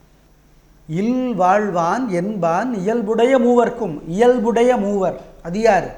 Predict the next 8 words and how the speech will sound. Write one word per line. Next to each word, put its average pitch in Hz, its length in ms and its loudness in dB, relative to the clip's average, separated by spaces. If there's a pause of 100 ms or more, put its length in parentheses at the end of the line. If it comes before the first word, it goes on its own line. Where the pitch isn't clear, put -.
(360)
அம்மா, 190 380 -2
அப்பா, - 600 -6 (360)
குழந்தைக, 208 600 -2
மனைவி. 175 380 -2 (960)
நல் 208 340 -2
ஆற்றின், 220 520 -2 (1000)
நல்ல 214 540 -2
வழியில 190 680 -2